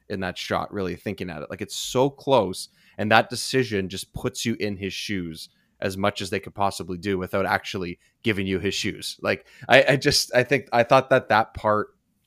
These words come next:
um, really ramped up the intensity, and I think that made a big difference for that confrontation and, uh, and helped what happens,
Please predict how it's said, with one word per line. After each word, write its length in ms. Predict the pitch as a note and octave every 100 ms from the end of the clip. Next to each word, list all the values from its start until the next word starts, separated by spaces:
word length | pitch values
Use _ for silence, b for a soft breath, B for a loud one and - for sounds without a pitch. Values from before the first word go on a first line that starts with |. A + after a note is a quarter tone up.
| -
um, 480 | F#2+ F#2 F2 E2 - _ _ _
really 220 | A#2 A#2+
ramped 340 | G#2 G#2 G2+ G#2
up 140 | F#2+
the 100 | F#2+
intensity, 520 | F2 G2 F2 - E2
and 80 | E2
I 20 |
think 180 | E2+ G2+
that 140 | G2 -
made 120 | F#2
a 40 | E2 F#2+
big 140 | D#2+
difference 520 | F2+ - F2+ - - - _ _ _
for 140 | G#2+
that 300 | F#2+ F2 -
confrontation 920 | - G2 F#2 E2+ F2+ F#2+ - D#3 F3+ -
and, 500 | F#2+ F#2 F2 F2 F2
uh, 460 | F#2 F2+ E2+ D#2+ - _
and 140 | G2 F2
helped 420 | G#2 G2+ - - _ _ _
what 200 | G#2 F2
happens, 600 | F#2 - E2+ E2 -